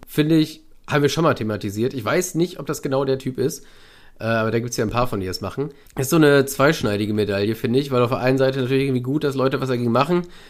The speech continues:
Äh, andererseits habe ich da das Gefühl, dass die Leute, die was dagegen machen, suchen sich nur einen Kick, da vor der Kamera irgendwie Leute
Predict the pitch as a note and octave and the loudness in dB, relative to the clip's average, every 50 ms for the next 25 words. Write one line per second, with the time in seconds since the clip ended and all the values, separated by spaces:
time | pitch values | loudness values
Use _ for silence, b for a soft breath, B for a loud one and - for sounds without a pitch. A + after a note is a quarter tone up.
0 | B B B B B - - B2 B2 B2 B2 B2 B2 - - C#3 C#3+ C#3 C#3 C3 | B B B B B -8 -2 2 4 4 6 4 4 2 2 4 4 4 6 6
1 | C3+ C3+ C#3 C3+ - C#3 C3 C#3 C3 - C3 B2+ - - - - - A#2+ - C3 | 6 4 4 2 0 -2 -2 0 0 0 0 -2 -4 -10 -8 -6 -4 -4 -4 -6
2 | B2 - C#3 C3 A#2+ B2 A#2+ B2 - D3 E3+ D#3 B2 A2 A2 - - A2+ A2 A#2 | -6 -2 -2 0 0 0 -2 -2 -2 -2 2 2 4 2 2 0 -4 -4 -2 -2
3 | A#2+ - B2 A2 A2+ A2+ A2+ B2 A2+ A2+ A#2 - - C3 A#2 A#2 - - - - | -2 -2 -4 -4 -4 -2 -2 0 0 0 0 -2 -4 -8 -8 -8 -12 -20 -20 -12
4 | - C3 B2+ B2+ C3+ B2+ B2+ B2 A#2+ C3 B2+ B2 A#2 A#2+ - C#3 C3+ - - - | -4 -2 0 0 0 0 -2 -2 0 0 0 0 0 -2 -4 -4 -4 -4 -6 -2
5 | - B2+ A#2+ B2 B2 B2 B2 B2+ - - - - - - - B2+ B2 A#2+ - B2+ | 0 2 4 6 6 4 4 2 -2 -8 -16 -20 -10 -4 0 0 0 2 0 0
6 | B2 B2 A2+ A#2 A2+ - B2+ A#2+ A2 A#2 G#2+ A#2 A#2+ A#2+ A#2+ B2 A2 G2+ G2 - | 0 2 2 2 0 0 -2 -2 -2 0 0 2 2 2 2 2 0 0 0 -2